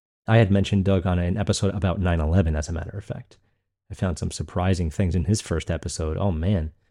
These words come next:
And Luke was on the bottom of this one. Go-, the big G, Godzilla. If you saw my last episode, you know I'm gonna be doing a big thing on him very, very, very soon. No surprise that he's sitting in this flyer here. And just some of the Saturday morning stuff throughout the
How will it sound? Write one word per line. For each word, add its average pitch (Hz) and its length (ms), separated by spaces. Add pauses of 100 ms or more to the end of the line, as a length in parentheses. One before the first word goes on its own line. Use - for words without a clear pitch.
(420)
And 95 140
Luke 110 120
was 110 120
on 117 100
the 95 60
bottom 107 260
of 98 80
this 135 180
one. 98 140
Go-, 117 220
the 101 160
big 113 240
G, 123 240
Godzilla. 127 640 (640)
If - 160
you 113 80
saw - 160
my 107 100
last 104 260
episode, 120 320
you 101 80
know 98 220
I'm 95 100
gonna 87 140
be 90 80
doing 90 220
a 80 40
big 101 300
thing 101 180
on 95 140
him 110 220
very, 95 320
very, 95 240
very 95 220
soon. 120 360 (220)
No 107 160
surprise 107 400
that 104 260
he's 110 200
sitting 110 260
in 101 80
this 98 120
flyer 107 380
here. 127 280 (1500)
And 226 80
just - 180
some 107 220
of 87 80
the 82 120
Saturday 85 360
morning 82 280
stuff - 240
throughout 87 300
the - 140